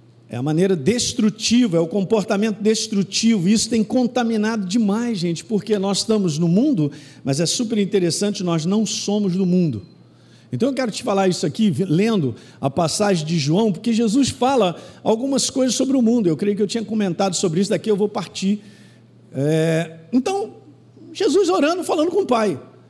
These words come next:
"Olha, Senhor, eu não peço que você, é,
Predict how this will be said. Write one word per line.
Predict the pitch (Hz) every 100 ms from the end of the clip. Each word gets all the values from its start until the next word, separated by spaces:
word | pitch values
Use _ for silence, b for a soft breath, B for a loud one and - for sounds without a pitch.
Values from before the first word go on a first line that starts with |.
| -
"Olha, | - 254 180
Senhor, | - 175 185
eu | 254
não | 392
peço | - 202 240 - - B B B
que | -
você, | 220 226 - - 208 226 220 185
é, | 175 160 151